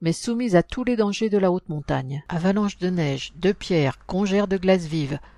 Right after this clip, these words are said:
sans parler du froid avec des températures inférieures à moins vingt degrés la nuit. Ce sont ces dangers que les migrants affrontent, vêtus de simples vestes, chaussés de baskets ou de chaussures de ville,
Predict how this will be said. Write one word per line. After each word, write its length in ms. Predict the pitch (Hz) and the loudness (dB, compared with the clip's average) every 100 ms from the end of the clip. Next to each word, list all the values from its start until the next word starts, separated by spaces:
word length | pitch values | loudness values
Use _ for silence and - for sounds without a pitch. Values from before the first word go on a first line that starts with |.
| - | -20
sans 220 | - - 135 | -10 -6 -2
parler 300 | 147 151 151 | 0 2 2
du 160 | 165 | 0
froid 260 | - 202 202 | -2 2 4
avec 220 | 160 147 | 4 0
des 100 | 151 | -2
températures 720 | 170 147 165 143 143 202 180 | -2 0 4 4 4 2 2
inférieures 500 | 156 - 160 170 180 | 2 2 0 2 2
à 80 | 165 | 2
moins 280 | 147 165 185 | 2 2 2
vingt 160 | 185 | 2
degrés 280 | 180 175 170 | 0 0 2
la 120 | 160 | 2
nuit. 320 | 143 139 - - _ _ _ _ | 0 -4 -10 -16 _ _ _ _
Ce 120 | - 190 | -2 -2
sont 200 | 226 220 | -2 0
ces 180 | - | 2
dangers 400 | 208 190 180 160 | 4 2 0 -2
que 140 | - 165 | 0 0
les 120 | 156 | 0
migrants 340 | 156 156 165 | -2 0 2
affrontent, 520 | 160 - 160 160 185 - _ - | 2 0 -4 -4 -6 -12 _ -4
vêtus 300 | 151 - 165 | -4 -2 -2
de 100 | 160 | -2
simples 340 | - 170 - | 0 0 2
vestes, 360 | 165 175 196 - | 4 4 4 -2
chaussés 340 | - 151 160 | -6 -4 -2
de 100 | 160 | -2
baskets 500 | 156 170 - 185 180 | 2 0 2 2 2
ou 60 | 165 | -2
de 100 | 160 | -6
chaussures 380 | - 160 - 160 | -4 -6 -6 -2
de 80 | |
ville, 380 | 165 156 165 208 | -2 0 0 -2